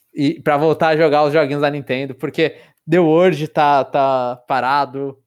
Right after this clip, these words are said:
é, tá tudo parado, tá tudo parado. Lançou No More Heroes três, eu, eu quero comprar e jogar, tá parado, né?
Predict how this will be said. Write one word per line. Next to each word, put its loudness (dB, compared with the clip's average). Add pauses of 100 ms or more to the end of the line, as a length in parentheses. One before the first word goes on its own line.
(140)
é, -4
tá -6
tudo -6
parado, -4
tá -4
tudo -8
parado. -6 (460)
Lançou -4
No -2
More 0
Heroes 0
três, 0
eu, -4
eu -4
quero -2
comprar -2
e 0
jogar, 0 (220)
tá 0
parado, 0 (300)
né? -6